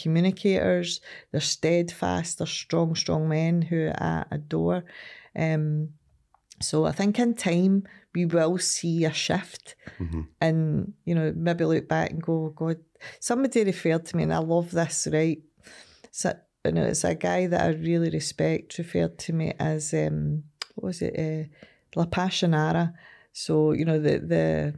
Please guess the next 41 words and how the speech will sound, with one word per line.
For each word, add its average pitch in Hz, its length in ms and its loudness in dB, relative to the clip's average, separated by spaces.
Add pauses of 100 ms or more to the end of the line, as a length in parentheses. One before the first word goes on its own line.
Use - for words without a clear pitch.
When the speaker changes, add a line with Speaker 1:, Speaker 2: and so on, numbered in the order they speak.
Speaker 1:
civ-, - 360 -2
the 165 80 0
Spanish 180 420 -2
Civil 160 240 0
War, 151 280 0
there's, 151 220 -4
there 160 180 0
was 156 140 0
a 160 80 2
woman 170 480 2 (180)
shouting 160 400 0
and 151 100 -2
bawling 156 540 2
Speaker 2:
<laughs> - 0 -
Aye. 80 40 2
Speaker 1:
about 151 380 0 (300)
trying 190 260 2
to - 80 -2
bring 160 300 0
the 160 80 0
two 156 200 -4
sides 156 400 -2
together. 160 440 0
And 185 180 2
that's - 420 -2 (460)
h-, - 60 -20 (120)
how 180 300 2
I 180 160 2
see 180 260 -2
my 165 220 2
role. 175 500 2 (280)
You 175 60 -2
know, 170 140 4
I, 190 440 2
I 196 160 2
s-, - 280 -2 (180)
we, 185 280 -2
we 220 240 0
produced 202 440 0
something 170 520 2 (100)
in, 156 500 -2